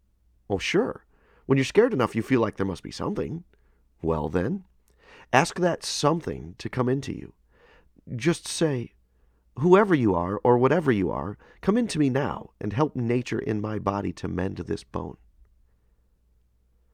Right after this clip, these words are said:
This book shows how this boy and scores of others like him were healed through simple exposure to the climate of faith and love. If to this faith and love there is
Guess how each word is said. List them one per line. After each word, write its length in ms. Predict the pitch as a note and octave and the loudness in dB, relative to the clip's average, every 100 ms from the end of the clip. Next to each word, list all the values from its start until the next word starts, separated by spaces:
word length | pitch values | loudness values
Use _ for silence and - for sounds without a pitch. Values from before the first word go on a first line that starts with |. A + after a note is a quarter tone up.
| _ _ | _ _
This 260 | C3 F3 - | 6 6 6
book 280 | A2 - - | 2 0 -2
shows 300 | - A2 F2+ | 2 4 4
how 120 | G2 | 2
this 160 | G2 - | 0 2
boy 360 | A#2+ G2 G1+ | 0 0 -2
and 140 | D2+ E2 | -8 -10
scores 340 | - A2 F2+ | 0 2 2
of 80 | F2+ | 2
others 260 | F#2+ F2+ G2 | 2 0 -2
like 220 | G2+ - | -4 -6
him 180 | D#2 - - - - | -10 -12 -20 -20 -2
were 180 | B2 A2+ | 0 2
healed 340 | D3+ C#3+ A2+ | 4 4 2
through 200 | - A2 | -4 -4
simple 440 | - - C#3 E3 | -2 -2 -2 -4
exposure 640 | - - - G2+ G2 F2+ F2+ | -6 -10 -4 0 0 -2 -8
to 140 | - | -8
the 80 | G2 | -12
climate 580 | - - A#2 G2+ D2 - _ - | -12 -8 -4 -4 -6 -14 _ -16
of 80 | F#2+ | -10
faith 360 | - F2+ - | -4 -4 -4
and 80 | E2 | -8
love. 340 | E2+ - - _ _ _ _ _ _ _ _ _ _ _ - | -8 -10 -16 _ _ _ _ _ _ _ _ _ _ _ 0
If 160 | C3+ | 2
to 80 | D#3 | 4
this 180 | D#3+ - | 4 2
faith 300 | - C3+ C3 | 2 2 2
and 180 | A#2+ A#2 | 2 6
love 300 | A2+ A#2 A2 | 6 6 4
there 160 | G2+ | 6
is 160 | G2 | 4